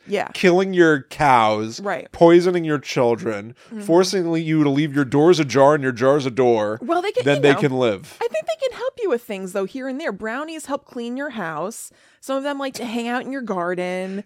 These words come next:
Speaker 2: Doesn't sound like a
Speaker 1: And
Speaker 2: brownie's cleaning.
Speaker 1: <laughs>
Speaker 2: But also, if there's a risk that you gotta get your kids inside, or else a fairy might just grab one
Speaker 1: Yeah.
Speaker 2: and take it with them on their walk,
Speaker 1: Yeah.
Speaker 2: on their evening stroll. I'm sorry, fairies. This isn't cool with me.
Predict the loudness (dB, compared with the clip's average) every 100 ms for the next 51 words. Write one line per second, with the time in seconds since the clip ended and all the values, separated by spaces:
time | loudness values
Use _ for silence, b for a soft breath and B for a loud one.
0 | -4 -2 0 4 4 4 0 0 0 0
1 | 0 -4 -8 -4 -2 -2 -4 -10 B B
2 | B 0 4 6 6 4 4 4 2 0
3 | -2 4 4 6 2 2 0 2 -4 -2
4 | -2 -2 -4 -4 -4 -4 -4 -2 2 4
5 | 4 2 0 -4 0 4 4 2 0 0
6 | -4 -6 -14 -2 2 6 6 4 4 4
7 | 4 2 -4 b b b -12 -2 -2 -2
8 | 0 2 2 2 2 6 4 4 2 0
9 | 2 4 2 2 2 4 2 0 -14 _
10 | -16 -8 -2 4 4 4 0 -2 -4 -4
11 | -4 0 2 2 0 -6 b b _ -2
12 | -2 0 2 4 4 2 2 4 4 0
13 | -4 -10 _ -14 -4 -2 2 2 0 -4
14 | 4 6 6 4 0 -10 -10